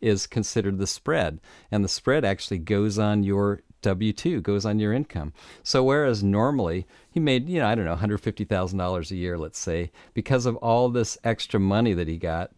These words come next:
uh, it was this, the salary was expected to be about five hundred thousand dollars in the one year. So clearly, he and his wife are gonna be in a much higher tax bracket this year. Now, then you look at their, um,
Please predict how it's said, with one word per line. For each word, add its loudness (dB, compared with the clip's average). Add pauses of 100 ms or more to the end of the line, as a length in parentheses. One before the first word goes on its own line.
uh, -4
it -6
was -2
this, -6
the -8
salary 0
was 0
expected -4
to -4
be 0
about -2
five 0
hundred 0
thousand 0
dollars 0
in 0
the 0
one 0
year. 0 (500)
So 2
clearly, 0 (280)
he 0
and 0
his -4
wife -2
are -6
gonna -2
be -2
in -2
a -2
much -4
higher -2
tax 0
bracket -4
this -10
year. -6 (260)
Now, 2
then 2
you -2
look 0
at -6
their, 4
um, 0